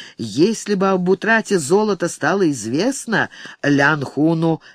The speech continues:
перестали бы доверять. Он также хотел, чтобы госпожа Лян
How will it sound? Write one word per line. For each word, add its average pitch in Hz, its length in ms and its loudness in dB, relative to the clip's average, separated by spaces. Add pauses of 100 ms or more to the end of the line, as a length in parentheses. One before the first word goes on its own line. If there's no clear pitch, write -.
перестали 135 640 2
бы 139 120 -2
доверять. 208 720 -2 (300)
Он 147 160 -2
также 156 280 0
хотел, 208 380 0
чтобы 151 300 -2
госпожа 151 420 0
Лян 214 400 2